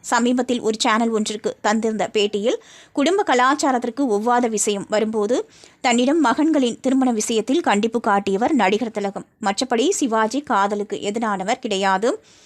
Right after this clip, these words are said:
சிவாஜிக்கும் காதல் இருந்திருக்கிறது. ரத்னமாலா என்ற நாடக நடிகையுடன் காதல் இருந்தது என்று ஒரு வரலாறு உள்ளது. அந்த காதலை சிவாஜி எங்கேயுமே காட்டிக்கொள்ளவில்லை.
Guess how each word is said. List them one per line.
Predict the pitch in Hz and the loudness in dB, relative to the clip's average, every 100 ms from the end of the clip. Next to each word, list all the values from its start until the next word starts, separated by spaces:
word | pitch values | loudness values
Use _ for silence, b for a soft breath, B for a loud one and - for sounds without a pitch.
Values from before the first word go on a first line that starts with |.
| B B B | B B B
சிவாஜிக்கும் | - 262 302 302 294 320 | -2 2 2 2 2 0
காதல் | 294 220 226 240 | 2 2 2 2
இருந்திருக்கிறது. | 214 214 214 226 214 - - | 0 0 -2 -2 -4 -4 -2
ரத்னமாலா | 214 226 320 294 254 233 | -2 2 2 4 4 2
என்ற | 208 202 277 | 2 0 2
நாடக | 302 202 208 233 | 4 4 2 0
நடிகையுடன் | 214 202 214 208 202 392 | 0 0 0 -2 -2 -2
காதல் | - 190 190 190 | 2 2 2 0
இருந்தது | 214 208 202 - | -2 -4 -4 -4
என்று | 208 202 381 | -6 -2 0
ஒரு | 226 202 | 0 2
வரலாறு | 202 208 214 208 | 2 4 2 2
உள்ளது. | 202 190 220 427 B B B B B | 0 0 0 -2 B B B B B
அந்த | 240 262 | -2 2
காதலை | 269 254 285 285 302 | 2 4 4 2 0
சிவாஜி | - 233 240 247 233 | 0 2 2 2 2
எங்கேயுமே | 220 226 277 262 233 | 0 2 2 2 0
காட்டிக்கொள்ளவில்லை. | 262 208 208 214 196 202 190 214 | 0 0 -2 -4 -2 -2 0 -2